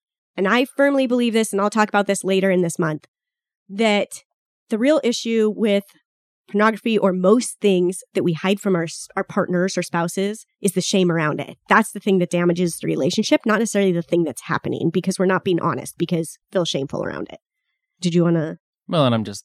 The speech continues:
Speaker 2: thinking that through, like, the, the actual act of looking at pornography was not the most damaging part of it. The most damaging part was the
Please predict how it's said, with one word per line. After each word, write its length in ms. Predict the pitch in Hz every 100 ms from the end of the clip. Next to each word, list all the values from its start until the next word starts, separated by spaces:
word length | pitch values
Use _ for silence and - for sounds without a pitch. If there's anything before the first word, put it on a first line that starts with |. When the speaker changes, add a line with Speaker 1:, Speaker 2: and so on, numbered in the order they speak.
| _
Speaker 2:
thinking 260 | 117 104 98
that 180 | 92 -
through, 280 | 131 117
like, 320 | 95 92 92 -
the, 220 | 92 90 _ _ _ _ -
the 80 | 113
actual 280 | 110 104 -
act 320 | 101 92 -
of 100 | 95
looking 300 | 95 98 95
at 100 | 85
pornography 840 | - 95 90 92 95 92 82 87 113 - _ _ -
was 220 | 101 95
not 560 | 95 92 92 - - - _ _ _ _ _ _ -
the 60 |
most 220 | 101 95 90
damaging 400 | 92 92 95 92
part 240 | 110 113
of 80 | 85
it. 140 | 85
The 80 | 98
most 180 | 101 95
damaging 400 | 98 107 95 98
part 240 | 123 131
was 280 | 110 113 95
the 160 | 104